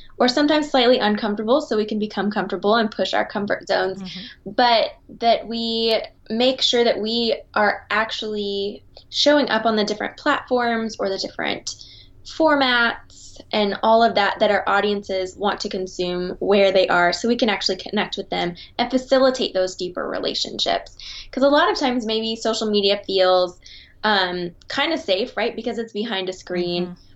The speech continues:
Speaker 1: and not necessarily live in person, but it can also feel very surfacey. So finding a way to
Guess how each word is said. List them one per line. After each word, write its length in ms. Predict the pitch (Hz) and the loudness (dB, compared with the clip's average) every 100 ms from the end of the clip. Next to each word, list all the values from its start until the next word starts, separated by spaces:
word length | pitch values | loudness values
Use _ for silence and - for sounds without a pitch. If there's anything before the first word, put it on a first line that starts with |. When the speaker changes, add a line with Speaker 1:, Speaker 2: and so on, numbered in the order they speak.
| - - | -20 -2
Speaker 1:
and 240 | 214 202 202 | 2 2 2
not 180 | 202 208 | 0 -4
necessarily 840 | 208 208 202 190 185 185 180 180 | -8 -6 -2 2 2 2 0 0
live 440 | 185 190 175 175 170 | -2 0 2 0 0
in 160 | 185 185 | -6 -8
person, 720 | - 175 170 175 170 170 170 - - - _ - | -4 -6 -2 -2 0 -2 -4 -12 -20 -20 _ -2
but 520 | 254 240 214 - - - - | 2 4 4 0 -10 -20 -8
it 120 | 226 | -4
can 140 | 240 - | -2 0
also 300 | 208 214 220 | -2 -2 -4
feel 200 | 208 190 | -4 -2
very 220 | 185 185 | -4 -4
surfacey. 760 | - - - - - 64 - - - - | -6 -8 -6 -8 -6 -4 -4 -8 -16 -16
So 240 | - 233 226 | 0 2 4
finding 380 | 240 247 262 247 | 2 2 2 0
a 80 | |
way 560 | 226 220 196 208 320 294 - | 0 2 2 2 0 -4 -6
to 520 | 233 220 208 208 196 | -6 -2 0 2 0